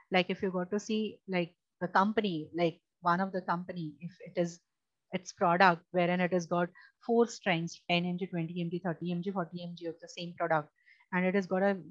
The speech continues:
similar labeling strategy, if you got to see, it, it can be made very prominent.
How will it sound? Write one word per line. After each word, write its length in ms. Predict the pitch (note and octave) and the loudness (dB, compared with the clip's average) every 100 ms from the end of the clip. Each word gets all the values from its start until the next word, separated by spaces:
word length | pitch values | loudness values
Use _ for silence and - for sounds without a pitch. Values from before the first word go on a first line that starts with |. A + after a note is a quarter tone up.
| F#3 | -8
similar 480 | F3 - A3+ A#3 A3 | -6 0 4 4 4
labeling 400 | G3 F3 E3+ F#3 | 4 2 2 0
strategy, 500 | - E3 D#3+ F#3 F3+ | -2 -2 0 -2 -2
if 80 | D#3+ | -4
you 100 | F3 | -6
got 200 | D#3+ D#3 F3 | -8 -8 -10
to 60 | |
see, 240 | - - C#4+ _ - _ | -12 -12 -14 _ -20 _
it, 120 | G#3 - - | -8 -8 -6
it 180 | G#3 - | -6 2
can 220 | A#3+ A#3+ | 2 4
be 100 | B3 | 2
made 240 | A3 G#3 | 2 2
very 180 | F#3+ G3 | 0 0
prominent. 600 | G3 F3 E3+ F3 G#3 B3+ | 0 0 0 0 -2 -2